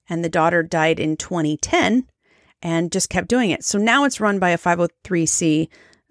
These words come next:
five oh one C three. Lord Jesus, I'm having a day.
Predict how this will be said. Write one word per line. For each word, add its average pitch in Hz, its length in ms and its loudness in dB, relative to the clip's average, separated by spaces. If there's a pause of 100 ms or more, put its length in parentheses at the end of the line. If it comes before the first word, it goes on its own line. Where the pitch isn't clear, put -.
five 208 220 0
oh 196 80 2
one 180 320 0 (460)
C 180 240 -6
three. 151 360 -6 (320)
Lord 220 280 -4
Jesus, 151 440 -8 (160)
I'm 226 140 -10
having 190 240 -4
a 151 60 -4
day. 156 340 -2